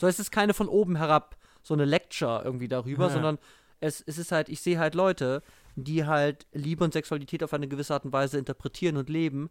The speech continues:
Speaker 1: wie ich sie in meinem Leben noch nicht so angetroffen habe, es aber für mich total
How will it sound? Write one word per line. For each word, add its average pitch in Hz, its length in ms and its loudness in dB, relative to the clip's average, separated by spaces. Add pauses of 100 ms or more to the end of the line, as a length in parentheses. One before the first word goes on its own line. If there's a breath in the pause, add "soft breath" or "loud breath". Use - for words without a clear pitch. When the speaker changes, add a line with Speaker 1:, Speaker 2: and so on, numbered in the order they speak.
(140 soft breath)
Speaker 1:
wie 156 360 -4
ich 160 120 -10
sie 170 460 -2 (180 soft breath)
in 180 200 2
meinem 180 580 0
Leben 196 340 -4
noch 190 180 -2
nicht 202 400 -4 (140)
so 170 220 2
angetroffen 208 680 0
habe, 131 440 -4 (300)
es 190 200 0
aber 196 220 0
für 190 140 -4
mich 190 220 0
total 165 540 -4